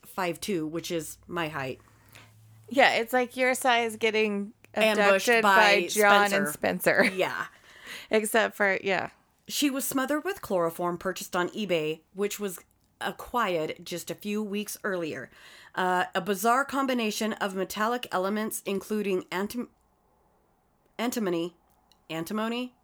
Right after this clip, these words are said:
Speaker 1: Antimony.
Speaker 2: Not matrimony.
Speaker 1: No, it was not. Cadmium, tin, mercury, and arsenic.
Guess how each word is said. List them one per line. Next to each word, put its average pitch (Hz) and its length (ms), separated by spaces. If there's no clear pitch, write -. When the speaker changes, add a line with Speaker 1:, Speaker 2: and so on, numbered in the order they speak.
Speaker 1:
Antimony. 170 500
Speaker 2:
Not 208 280
matrimony. 175 800
Speaker 1:
No, 170 180
it 180 40
was 175 160
not. 175 380
Cadmium, 269 600
tin, 214 460
mercury, 185 760
and 196 140
arsenic. 180 460